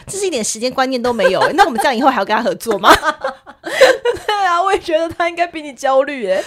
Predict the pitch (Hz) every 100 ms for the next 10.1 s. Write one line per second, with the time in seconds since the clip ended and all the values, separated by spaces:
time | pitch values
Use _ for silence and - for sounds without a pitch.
0 | - 403 320 349 349 - 208 285 254 208
1 | 214 202 202 202 208 208 202 190 190 180
2 | 302 339 202 - 277 214 240 214 180 170
3 | 160 185 - - 320 359 190 - 254 233
4 | 269 226 175 165 208 202 - 240 - 170
5 | 175 - 196 202 190 165 180 320 339 240
6 | 208 196 160 185 139 120 64 - - -
7 | - - 392 220 214 233 240 226 226 226
8 | 190 190 190 190 190 208 196 202 190 214
9 | 247 240 214 208 214 - 214 156 185 185
10 | 165